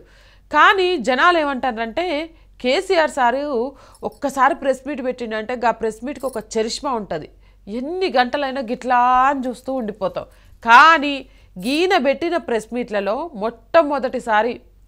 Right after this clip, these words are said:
మస్తు బోరు ఫీల్ అయ్యి చిరాకు పుట్టిన ప్రెస్ మీట్ ఏమన్నా ఉందంటే నిన్న ఇక మన కేసీఆర్ సార్ పెట్టింది.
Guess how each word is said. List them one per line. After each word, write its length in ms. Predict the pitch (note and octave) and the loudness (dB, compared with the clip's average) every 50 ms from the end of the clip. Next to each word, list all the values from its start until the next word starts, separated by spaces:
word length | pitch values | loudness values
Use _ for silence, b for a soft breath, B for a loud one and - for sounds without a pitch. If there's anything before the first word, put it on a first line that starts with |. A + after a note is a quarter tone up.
| - - - | -20 -20 -14
మస్తు 520 | - G#2 - E4 - - - _ _ G#4 | -2 0 0 0 0 -2 -12 _ _ -2
బోరు 360 | F#4+ B3 A3+ C4 C#4 D4 F4 | 0 2 4 6 6 6 6
ఫీల్ 260 | F4 - D4 C#4 B3+ B3 | 4 -2 -4 -2 0 0
అయ్యి 180 | A#3 A3 - b b b b b b - | -2 -2 -4 b b b b b b -6
చిరాకు 380 | - D#4 E4 F4+ F#4 G4+ F4+ F4+ | -4 2 6 8 8 8 6 4
పుట్టిన 240 | E4+ C#4+ D#4+ D4+ | -4 -6 -4 -6
ప్రెస్ 300 | D4+ - B3+ B3+ - - | -6 -2 -2 -4 -4 -4
మీట్ 200 | B3 C4 C#4 C4+ | -6 -6 -4 -2
ఏమన్నా 300 | B3 A#3 A3+ A3+ A3+ A3+ | -2 -2 -2 -4 -6 -8
ఉందంటే 400 | A3 A3 A3 G3+ G3 A3+ B3+ D#4 | -6 -6 -6 -6 -4 -4 -4 -4
నిన్న 400 | D#4 D#4 C#4 A#3 C#4 E4 D4+ B3+ B3 b b b b b | -4 -4 -6 -2 0 0 0 -2 -4 b b b b b
ఇక 120 | - - D#4+ | -2 0 0
మన 200 | D#4 D#4+ C#4+ C4+ | 2 2 0 0
కేసీఆర్ 480 | C#4 - C4 B3 A#3+ A#3+ A#3+ G3+ F#3+ F#3 | 0 2 2 0 2 2 0 0 0 0
సార్ 240 | - G3 F3 F#3+ A3+ | 0 -2 -2 -2 -2
పెట్టింది. 480 | A3 F3 - - F3 E3+ E3+ - - | -6 -6 -8 -10 -12 -12 -12 -14 -16